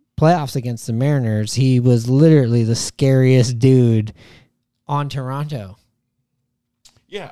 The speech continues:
Speaker 2: I mean, he's a great player. Like you said, I mean, he's up there with George Springer, um,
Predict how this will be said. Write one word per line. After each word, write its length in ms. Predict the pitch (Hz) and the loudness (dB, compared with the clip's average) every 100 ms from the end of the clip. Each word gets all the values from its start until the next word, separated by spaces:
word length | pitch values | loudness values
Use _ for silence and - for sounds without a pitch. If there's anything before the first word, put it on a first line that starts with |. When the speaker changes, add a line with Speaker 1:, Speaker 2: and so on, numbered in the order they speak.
| - | -16
Speaker 2:
I 20 | |
mean, 160 | 131 123 | -14 -12
he's 240 | 143 165 | -14 -14
a 80 | 147 | -16
great 400 | 123 120 127 - | -16 -14 -16 -16
player. 460 | 120 113 110 113 - _ _ _ | -16 -14 -12 -14 -18 _ _ _
Like 200 | 104 120 110 | -14 -14 -16
you 80 | |
said, 300 | 110 110 110 | -20 -16 -16
I 80 | 101 | -16
mean, 220 | 107 107 | -20 -20
he's 260 | 117 131 117 | -18 -18 -12
up 180 | 117 - | -14 -12
there 220 | 117 120 | -16 -14
with 260 | 113 95 - | -16 -20 -18
George 320 | 113 113 - | -16 -14 -16
Springer, 640 | - 120 120 120 120 120 120 _ _ _ _ 104 | -20 -16 -14 -12 -12 -14 -16 _ _ _ _ -16
um, 480 | 107 104 95 78 | -14 -14 -18 -20